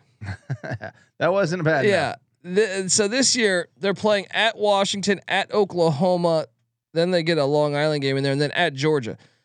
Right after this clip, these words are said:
Speaker 2: They're playing three teams that have made the C F P.
Speaker 1: Yeah, they basically guarantee themselves a one and three record in the non-conference, like, 'cause the other team they play is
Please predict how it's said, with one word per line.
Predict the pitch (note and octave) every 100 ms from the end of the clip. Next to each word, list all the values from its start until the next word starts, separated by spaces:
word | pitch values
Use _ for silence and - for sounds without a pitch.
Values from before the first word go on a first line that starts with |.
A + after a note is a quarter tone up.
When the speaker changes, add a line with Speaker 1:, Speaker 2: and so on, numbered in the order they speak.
| _
Speaker 2:
They're | G3+ C#4
playing | D4 F4 B3+
three | - A#3 B3+
teams | G#3+ A#3 A3+
that | G3
have | F#3 E3
made | F#3+ F#3
the | E3
C | - F3+
F | D#3
P. | - C#3 A2 _ _ _ _ _ _ _ _ _ _ _ _ _ _ _ _ _ _ _ _ -
Speaker 1:
Yeah, | C#3
they | E3
basically | G3+ C4+ - A3+ G#3+
guarantee | D3 D3+ D#3+ D#3+ C#3+ D3+
themselves | C#3 C3 A2+ C#3+ C3 A#2+
a |
one | B2+ C#3
and | C#3 B2
three | C3+ C#3
record | A#2 B2 A#2+ C3+
in | A#2
the | A#2
non-conference, | A2+ A#2+ A2+ C3+ C3 A#2+
like, | C#3+
'cause | C3
the | C#3+ F#3+
other | C4+ G3
team | E3+ E3+
they | C#3+
play | A#2+ E3 D3
is | C3 G2